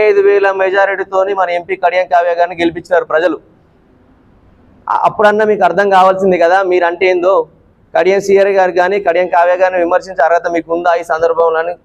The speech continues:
తెలియజేస్తున్నా మీకు. అదే కాకుండా కడియం సీఆర్ గారు ఇప్పుడు స్టేషన్ గన్పూర్ నియోజకవర్గానికి ఏం చేసినారని అడుగుతున్నారు. రాష్ట్రంలో ఏంది, నియోజకవర్గం దగ్గరకు వచ్చినారు, కడియం సీఆర్ గారు నియోజకవర్గానికి ఏం చేసి, ఏ రోజైనా బీఆర్ఎస్ నాయకులు,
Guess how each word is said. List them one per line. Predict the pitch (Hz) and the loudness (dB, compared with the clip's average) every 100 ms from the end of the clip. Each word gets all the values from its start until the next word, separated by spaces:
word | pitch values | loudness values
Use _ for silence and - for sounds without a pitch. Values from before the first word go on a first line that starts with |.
| _ | _
తెలియజేస్తున్నా | 160 165 165 - 156 | -2 0 0 0 -2
మీకు. | 151 143 135 _ _ _ _ _ _ _ _ _ - | -2 -4 -8 _ _ _ _ _ _ _ _ _ -6
అదే | 165 202 | 0 2
కాకుండా | 208 185 185 185 185 190 151 165 | 4 2 2 0 2 0 -2 -2
కడియం | 165 185 | 0 -2
సీఆర్ | 180 180 175 175 | 0 2 2 2
గారు | 175 | 0
ఇప్పుడు | 180 175 165 - - | -2 -4 -4 -8 -4
స్టేషన్ | 180 180 180 | -2 0 0
గన్పూర్ | 170 175 | 0 0
నియోజకవర్గానికి | 170 165 165 170 165 156 | 2 2 2 0 0 0
ఏం | 165 | 0
చేసినారని | 165 160 156 151 | 0 0 0 0
అడుగుతున్నారు. | 143 147 131 - _ _ _ | -2 -4 -8 -10 _ _ _
రాష్ట్రంలో | 151 170 165 196 185 180 | 0 0 0 0 2 0
ఏంది, | 185 196 | 0 0
నియోజకవర్గం | 175 180 180 170 170 | 2 2 0 0 0
దగ్గరకు | 165 165 175 | 0 0 -2
వచ్చినారు, | 165 170 147 - _ _ | -2 -2 -2 -10 _ _
కడియం | 160 185 180 | -2 0 0
సీఆర్ | 190 185 | 0 2
గారు | 180 | 0
నియోజకవర్గానికి | 175 180 170 180 170 | 2 0 0 0 0
ఏం | 170 | 0
చేసి, | 165 - _ _ | -2 -6 _ _
ఏ | 165 196 233 | 2 4 4
రోజైనా | 226 226 220 220 | 4 2 2 0
బీఆర్ఎస్ | 170 185 208 208 180 | 0 2 4 2 0
నాయకులు, | 190 185 185 185 190 | 0 0 0 0 2